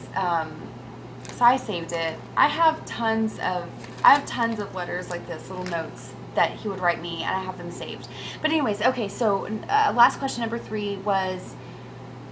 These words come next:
"Where did you go on your first date?" And, um,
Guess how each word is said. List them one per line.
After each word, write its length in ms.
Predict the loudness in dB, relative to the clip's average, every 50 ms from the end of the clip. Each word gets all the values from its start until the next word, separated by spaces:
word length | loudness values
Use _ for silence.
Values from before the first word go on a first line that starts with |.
| -14 -14 -14 -12 -12 -12 -10 -8 0
"Where 840 | 2 2 4 4 4 4 6 6 4 4 4 4 4 2 2 0 -2 -4
did 140 | -4 -2 0
you 80 | 2 4
go 60 | 4
on 100 | 4 4
your 80 | 0
first 240 | -2 -2 -4 -2 -2
date?" 160 | -6 -6 -6 -10 -14 -14 -14 -14 -14 -8 -2
And, 460 | 0 2 4 4 2 2 0 -2 -4 -2
um, 640 | -2 0 2 2 2 2 0 -2 -6 -8 -8 -8